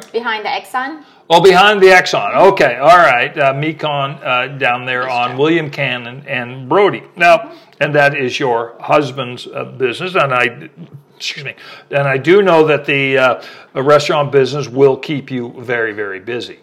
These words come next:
Speaker 1: Absolutely.
Speaker 2: Okay, absolutely. Now, uh, do you have any hobbies? I mean, if you, do you, uh, uh, staying busy with your family, staying busy with your, uh,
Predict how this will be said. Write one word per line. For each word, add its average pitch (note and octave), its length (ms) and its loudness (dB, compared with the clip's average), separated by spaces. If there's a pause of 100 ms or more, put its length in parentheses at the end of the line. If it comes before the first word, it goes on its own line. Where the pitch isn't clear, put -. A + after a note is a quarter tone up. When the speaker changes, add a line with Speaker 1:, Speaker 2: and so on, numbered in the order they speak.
(160)
Speaker 1:
Absolutely. - 600 -20 (180)
Speaker 2:
Okay, C#3 960 2
absolutely. B2 1200 -2 (460)
Now, A3 440 4
uh, D4 520 2 (460)
do C#4 120 -6
you D#4+ 360 4
have B3+ 480 0
any A#3 460 -2 (120)
hobbies? B3 800 0
I E3+ 100 0
mean, E3 280 -8
if D#3 260 -12
you, G#3+ 440 -6
do D3+ 100 -8
you, F#3 440 0
uh, D3+ 220 0 (260)
uh, D3 280 -2 (120)
staying F3 500 0
busy D#3+ 420 2
with C#3+ 340 0 (140)
your C3 260 -2
family, D#3 1080 0
staying C3 460 -6
busy C3 420 2
with B2+ 440 -4
your, B2 440 0
uh, A#2+ 160 -2